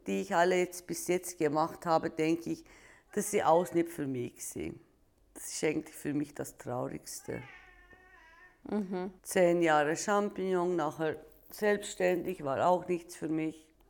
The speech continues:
Speaker 1: Die Arbeit, wo ich dann gemacht habe und jetzt der, den Job, wo ich mache, finde ich auch nicht. Ich könnte etwas Besseres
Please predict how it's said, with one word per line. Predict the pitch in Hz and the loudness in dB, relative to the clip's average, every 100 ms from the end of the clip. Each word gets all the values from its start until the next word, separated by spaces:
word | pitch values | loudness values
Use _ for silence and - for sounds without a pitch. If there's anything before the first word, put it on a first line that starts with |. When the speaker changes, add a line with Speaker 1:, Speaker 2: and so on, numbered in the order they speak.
| - | -2
Speaker 1:
Die | 151 | 2
Arbeit, | 143 143 139 143 147 | 2 2 0 -2 -2
wo | 139 | -4
ich | 139 139 | -4 -2
dann | 139 143 147 | -2 -2 -2
gemacht | 139 139 143 - | -2 -2 -4 -8
habe | 139 131 131 127 131 - _ - - - _ _ | -2 0 0 -4 -8 -10 _ -20 -20 -20 _ _
und | 151 147 | -4 0
jetzt | 143 143 - | -2 -4 -4
der, | 139 139 - _ | -4 -4 -8 _
den | 135 127 | -8 -8
Job, | 139 135 - | -8 -10 -6
wo | 131 | -6
ich | 143 - | -6 -8
mache, | 123 127 135 | -10 -10 -14
finde | - 127 | -10 -10
ich | - 139 | -8 -6
auch | 139 | -6
nicht. | 165 160 - | -4 -6 -8
Ich | - - | -14 -10
könnte | - 147 - | -6 -6 -6
etwas | 160 - 156 | -8 -8 -10
Besseres | - 180 196 - 139 139 - - | -2 -2 -2 -4 -2 -2 -6 -10